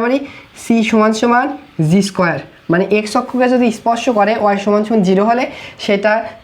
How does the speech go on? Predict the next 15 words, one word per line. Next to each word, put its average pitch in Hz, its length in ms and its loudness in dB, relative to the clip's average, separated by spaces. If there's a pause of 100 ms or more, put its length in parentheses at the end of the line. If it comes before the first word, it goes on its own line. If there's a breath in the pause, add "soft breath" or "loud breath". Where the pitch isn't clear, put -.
থেকে 220 200 2
আমরা 220 180 2
লিখতে 202 220 -4
পারি 226 160 2
হচ্ছে 226 240 -2
সি 233 100 0 (120)
সমান 208 300 2
সমান 240 220 2 (360 loud breath)
জি 208 160 4
স্কয়ার। 165 220 0 (160)
So 254 80 0 (200)
এখান 262 260 0
থেকে 262 140 2 (100)
সির 247 240 2
মা-, 214 180 2